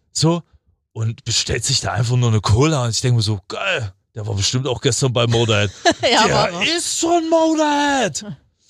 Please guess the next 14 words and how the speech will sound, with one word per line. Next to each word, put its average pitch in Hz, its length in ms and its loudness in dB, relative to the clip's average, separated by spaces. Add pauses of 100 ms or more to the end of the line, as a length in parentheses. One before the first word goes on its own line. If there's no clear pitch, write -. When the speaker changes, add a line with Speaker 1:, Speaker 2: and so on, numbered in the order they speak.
(340)
Speaker 1:
Äh, 110 100 -2
Mickey 135 380 -4
D 160 280 -6
heißt 78 380 -6
der. 135 240 -8 (1500)
Wir 92 120 -6
haben 95 200 -6
ganz 131 220 -4
kurz - 240 -12
miteinander 104 320 -6
gequatscht. 107 560 -10
Speaker 2:
Mhm. 160 80 -16
Speaker 1:
Ich 107 140 -10
hab 95 100 -8